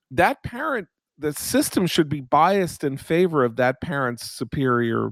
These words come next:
knowledge or superior understanding of their kid or something like that. This notion that parents are incompetent to supervise the education of their children is a new idea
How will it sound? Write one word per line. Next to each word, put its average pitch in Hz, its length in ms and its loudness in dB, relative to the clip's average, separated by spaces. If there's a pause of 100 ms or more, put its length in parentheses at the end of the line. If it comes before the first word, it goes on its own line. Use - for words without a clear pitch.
knowledge 151 600 0
or 101 160 0
superior 117 500 0
understanding 101 520 -4
of 98 80 -6
their 104 140 -2
kid - 480 0
or 104 60 -8
something 98 380 -6
like 95 200 -4
that. 98 280 2 (960)
This 143 200 -2
notion 160 460 0
that 110 180 -6
parents 160 460 -10
are 110 120 -8
incompetent 127 920 -2
to 117 80 -8
supervise 117 600 0
the 104 140 2
education 104 520 -4
of 95 120 -6
their 98 140 0
children 143 580 -2
is 135 160 2
a 131 120 4
new 190 680 2 (760)
idea 135 640 0